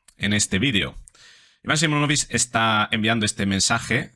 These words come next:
al igual que envió uno a Diosdado Cabello, otro a Nicolás Maduro. Esto lo está enviando a las tropas más cercanas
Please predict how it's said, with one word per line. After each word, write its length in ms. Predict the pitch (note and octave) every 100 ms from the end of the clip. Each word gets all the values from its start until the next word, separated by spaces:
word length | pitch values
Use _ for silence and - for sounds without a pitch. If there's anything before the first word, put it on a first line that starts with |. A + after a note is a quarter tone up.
| -
al 140 | F2+
igual 180 | E2 G#2+
que 100 | G#2+
envió 220 | F#2+ G2
uno 140 | G2
a 60 | F#2+
Diosdado 320 | E2+ D#2+ F2+
Cabello, 400 | F#2 F#2 G2+ F2+
otro 180 | F2 E2
a 20 |
Nicolás 300 | E2+ - F2
Maduro. 340 | E2+ F#2+ G2+ -
Esto 180 | - -
lo 60 |
está 160 | A2+ -
enviando 480 | G#2 G2+ G#2+ G#2 G2
a 140 | G2+
las 260 | F#2+ F#2+ -
tropas 400 | G#2 - A#2+ -
más 340 | F#2+ G#2+ -
cercanas 1000 | - - F2+ - - G#2+ F#2 F2 - -